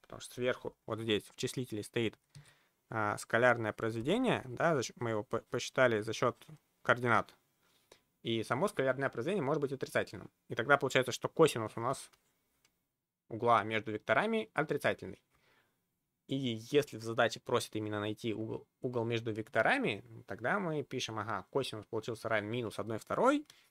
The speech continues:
И мы такие, «Мгм, надо написать в ответ типа сто двадцать градусов, да?» Но либо мы знаем, ну, как бы, если одна вторая, то знаем, что за угол. Если там минус одна третья, написали бы аркосинус минус одной третьей. Но большинство задач в стереометрии, они не про вектора,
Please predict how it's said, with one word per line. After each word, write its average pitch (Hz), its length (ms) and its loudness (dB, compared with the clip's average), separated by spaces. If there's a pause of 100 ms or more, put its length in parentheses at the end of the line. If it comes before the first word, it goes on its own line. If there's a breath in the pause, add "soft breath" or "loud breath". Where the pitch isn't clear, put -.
(120)
И 127 60 -12
мы 117 140 -2
такие, - 340 -6
«Мгм, 110 460 -6
надо 139 240 2
написать 123 400 -4
в - 20 -6
ответ 180 380 -2
типа 160 260 -2
сто - 160 -4
двадцать 123 300 0
градусов, 117 480 -2
да?» 175 240 2
Но 123 240 -2
либо 113 260 0
мы 110 180 -4
знаем, 151 400 -2
ну, 131 180 -8
как - 120 -20
бы, - 100 -14
если - 300 -20
одна 110 200 -4
вторая, 107 360 -2
то - 160 -12
знаем, 220 300 -2
что 202 120 -4
за 175 100 2
угол. 165 300 0
Если 123 380 -2 (920 loud breath)
там 104 160 -6
минус 117 300 -2
одна 117 200 0
третья, 196 320 2
написали 147 400 0
бы 139 260 0
аркосинус 151 760 0
минус 135 260 -2
одной 123 200 -2
третьей. - 400 -6 (200)
Но 175 380 2
большинство 139 460 0
задач 143 240 6
в - 20 -8
стереометрии, 156 540 -2
они 143 360 -2
не 127 160 -4
про 127 320 2
вектора, 170 520 0